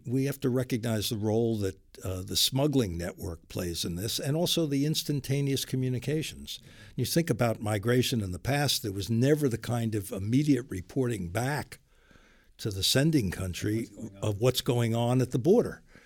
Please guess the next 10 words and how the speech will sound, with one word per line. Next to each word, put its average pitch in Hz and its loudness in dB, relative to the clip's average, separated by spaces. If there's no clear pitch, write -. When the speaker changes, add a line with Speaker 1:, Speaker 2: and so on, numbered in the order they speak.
Speaker 1:
Uh, 104 -4
once, 151 4
uh, 110 2
the - -2
word 127 6
gets 117 2
out 139 0
that, 104 -4
in 104 -4
fact, - -2